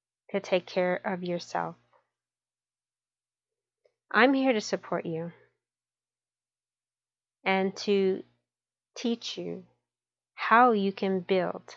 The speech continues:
your emotional capacity and resilience so you can keep a positive attitude and truly continue to care and enjoy your work. And feel good.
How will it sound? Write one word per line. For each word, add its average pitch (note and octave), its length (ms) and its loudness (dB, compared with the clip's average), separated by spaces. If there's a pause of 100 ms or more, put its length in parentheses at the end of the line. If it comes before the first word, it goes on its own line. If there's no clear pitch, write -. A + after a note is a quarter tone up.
(180)
your G#3 220 2
emotional F#3+ 680 -2
capacity F3+ 800 -4
and F#3 180 -4
resilience F3 680 -4 (1040)
so - 140 -2
you G#3+ 100 2
can G#3 220 0
keep C4 240 -2
a A#3 80 2
positive F3 520 0 (120)
attitude E3+ 640 -4 (1120)
and A3+ 140 -4
truly C#4 360 2
continue B3 520 2
to E3 100 0
care E3 400 -4 (640)
and F#3 200 0
enjoy F#3 640 2 (240)
your F3 220 0
work. E3 440 -2 (960)
And A#3+ 180 -2
feel C4 300 2
good. A3+ 500 -2